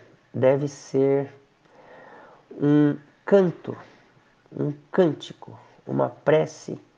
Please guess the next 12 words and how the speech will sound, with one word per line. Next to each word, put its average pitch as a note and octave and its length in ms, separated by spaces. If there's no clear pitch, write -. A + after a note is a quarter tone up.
de C#3+ 140
continuada A#2+ 1040
gratidão. B2 520
Vamos D3+ 280
então C3 540
à A#2 160
nossa A#2 360
oração A2+ 440
inicial C#3 680
com B2 260
esse A#2 420
preâmbulo C#3+ 800